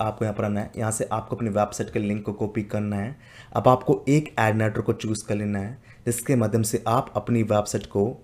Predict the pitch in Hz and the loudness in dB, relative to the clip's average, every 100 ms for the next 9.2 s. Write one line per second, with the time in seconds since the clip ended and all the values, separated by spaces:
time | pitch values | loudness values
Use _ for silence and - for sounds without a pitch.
0 | - - 107 107 104 123 - 95 95 - | -16 -6 0 0 0 -2 -2 -8 -8 -10
1 | 101 - - - - - - - - 117 | -16 -18 -20 -20 -20 -20 -20 -20 -4 2
2 | 120 127 131 165 156 127 127 123 123 139 | 4 4 2 0 0 2 4 4 2 2
3 | 110 113 117 107 104 110 113 120 110 110 | 2 2 2 0 0 -2 0 0 0 -2
4 | 107 104 104 113 104 101 98 101 - - | -2 -2 -4 -4 -2 -2 -6 -10 -14 -16
5 | - - 117 127 127 107 107 - 117 107 | -10 -2 0 0 -2 0 0 2 2 2
6 | 107 - 104 104 101 98 104 101 98 123 | 0 0 -2 0 -2 -4 -2 -2 -4 -6
7 | - - - 117 - 127 131 110 - 123 | -14 -20 -6 -4 -2 -2 -2 0 2 2
8 | 110 117 107 110 107 101 107 - 104 101 | 0 -2 -2 -2 -2 -2 -6 -4 -2 -2
9 | 98 127 | -2 -6